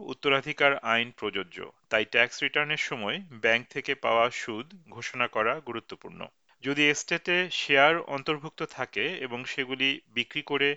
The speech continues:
নগদ টাকায় রূপান্তরিত করা হয় এবং সুবিধাভোগীদের মধ্যে ভাগ করা হয়, সেক্ষেত্রেও ক্যাপিটাল গেইন ট্যাক্স প্রদান করতে হবে। মিস্টার এল ফাকরি বলেছেন যে আপনি যদি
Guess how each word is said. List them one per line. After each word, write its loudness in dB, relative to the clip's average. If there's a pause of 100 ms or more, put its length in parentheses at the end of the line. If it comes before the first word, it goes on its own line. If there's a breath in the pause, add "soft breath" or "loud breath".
(200 soft breath)
নগদ 0
টাকায় 2
রূপান্তরিত -4
করা 2
হয় -2 (200)
এবং -2 (100)
সুবিধাভোগীদের 0
মধ্যে -4 (240)
ভাগ 0 (100)
করা 4
হয়, -2
সেক্ষেত্রেও -2 (220)
ক্যাপিটাল 0
গেইন -2
ট্যাক্স -2
প্রদান -2
করতে -10
হবে। -8 (280)
মিস্টার -2
এল -2
ফাকরি 0
বলেছেন -4 (300)
যে 2 (160)
আপনি 0
যদি -8